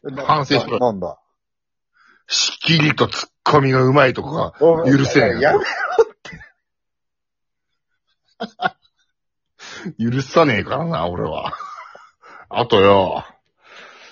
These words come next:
Speaker 2: うん。これガチなやつ言っていい？
Speaker 1: え、ちょ、ちょ、ちゃんとガチなやつ混ぜて。
Speaker 2: うん。<laughs> 取り直す羽目になるぐらい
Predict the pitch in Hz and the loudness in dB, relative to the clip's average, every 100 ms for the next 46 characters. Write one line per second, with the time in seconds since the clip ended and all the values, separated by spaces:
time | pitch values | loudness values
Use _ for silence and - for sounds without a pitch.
0 | _ _ 87 82 80 78 76 - - - | _ _ -4 -2 -2 -4 -8 -12 -18 -20
1 | - - _ _ - - _ _ _ - | -20 -20 _ _ -20 -20 _ _ _ -14
2 | 131 165 143 - 113 90 82 - - - | 2 4 4 2 -2 -4 -6 0 0 0
3 | _ - - 147 147 139 156 135 139 131 | _ -18 -4 -2 -2 -4 -6 -6 -12 -8
4 | - 160 220 160 160 147 110 113 95 90 | -4 -4 0 0 0 -2 -2 -2 -4 -6
5 | 127 - _ _ _ _ _ _ 110 101 | -8 -10 _ _ _ _ _ _ -4 -2
6 | 92 85 82 - - _ - - _ - | -2 -4 -10 -14 -20 _ -20 -20 _ -14
7 | - 107 98 101 - _ _ - 123 _ | -8 -6 -4 -6 -12 _ _ -20 -20 _
8 | - 170 190 226 240 226 220 135 127 120 | -2 2 4 6 4 2 0 2 2 4
9 | 110 117 135 147 147 110 110 - | 4 4 4 4 4 4 2 -2